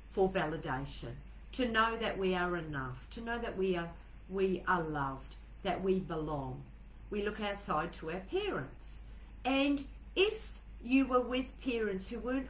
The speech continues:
overly good at that, and a lot of you listening to me will probably resonate with this, that at times you didn't feel like you were enough,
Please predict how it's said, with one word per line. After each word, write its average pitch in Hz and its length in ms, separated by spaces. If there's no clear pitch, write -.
overly 185 400
good 170 260
at - 140
that, 180 320
and 190 100
a 180 80
lot 208 280
of 208 100
you 202 120
listening 190 460
to 190 140
me 156 380
will 180 460
probably 190 440
resonate 165 640
with 151 180
this, - 460
that 202 340
at 220 220
times 254 460
you 254 80
didn't 330 400
feel 185 240
like 151 320
you 160 100
were 151 220
enough, 143 580